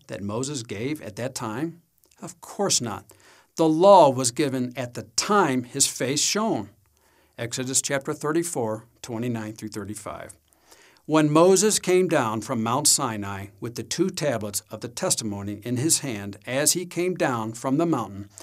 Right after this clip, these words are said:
Moses did not know that the skin of his face shone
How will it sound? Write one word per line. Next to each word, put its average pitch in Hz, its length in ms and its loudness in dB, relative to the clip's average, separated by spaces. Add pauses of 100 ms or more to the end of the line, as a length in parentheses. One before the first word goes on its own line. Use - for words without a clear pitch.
(420)
Moses 160 560 2
did 110 220 -4
not 131 300 -2
know 110 480 -6
that 123 160 -6
the 131 40 -6
skin - 520 2
of 123 180 -10
his 127 160 -2
face 117 400 -4
shone 120 600 0